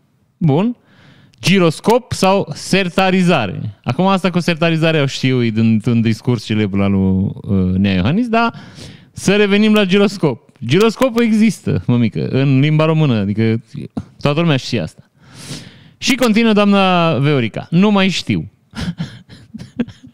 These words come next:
„Am reținut câteva dintre ele.” Deci, au reținut două, dintre care unul există. Practic, a, am rămas la unul. Cei patru evangeliști erau trei, Luca și Matei. Da, așa.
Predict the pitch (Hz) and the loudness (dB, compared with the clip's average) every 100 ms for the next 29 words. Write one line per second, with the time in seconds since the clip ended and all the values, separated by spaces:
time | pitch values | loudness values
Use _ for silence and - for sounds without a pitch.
0 | - - 226 214 - - - 156 196 214 | -8 -2 0 -2 -8 -16 -6 0 2 2
1 | 202 208 226 202 220 202 202 190 175 180 | 2 2 0 0 0 2 2 2 2 2
2 | 139 110 131 139 160 151 160 147 160 208 | 2 0 -2 0 0 0 0 0 2 2
3 | 185 180 185 196 190 185 180 170 135 117 | 2 2 2 2 2 4 4 2 0 -2
4 | - - - - 208 180 196 175 - - | -2 -6 -6 0 0 0 -2 -4 -6 -8
5 | 190 156 170 165 - 156 156 160 160 143 | -4 0 2 0 -2 0 0 2 0 0
6 | 139 117 98 - 160 165 170 160 143 147 | -2 0 -2 -2 -4 -2 -2 0 0 0
7 | 151 175 196 170 - - 151 147 139 156 | 0 0 0 0 -4 -4 -2 -2 -2 -2
8 | 147 135 127 123 110 104 101 - - - | -2 0 -2 -2 0 0 0 -2 -6 -2
9 | 107 - _ 160 190 175 127 | -2 -2 _ -2 0 -2 -8